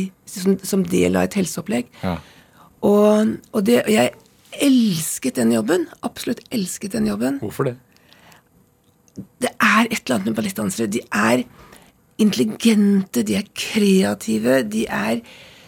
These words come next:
Speaker 1: sårbare, de er ærlige, de tør,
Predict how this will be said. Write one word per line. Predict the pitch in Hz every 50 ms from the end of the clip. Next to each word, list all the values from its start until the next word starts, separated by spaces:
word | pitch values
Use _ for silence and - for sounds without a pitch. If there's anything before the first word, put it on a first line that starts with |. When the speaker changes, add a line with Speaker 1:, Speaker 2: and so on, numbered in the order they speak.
| - - - - _ _ _ _ _ _ _ _ _ _ -
Speaker 1:
sårbare, | - - - - - 294 320 330 311 277 254 220 220 - 240 226 226 - 233 247
de | 220 123 127
er | 262 262 - _
ærlige, | - 127 131 135 135 247 233 220 107 104 104 110 117 - 123 - - 285 285 277
de | 233 233 240 233 -
tør, | - - - 254 240 226 240 240 254 262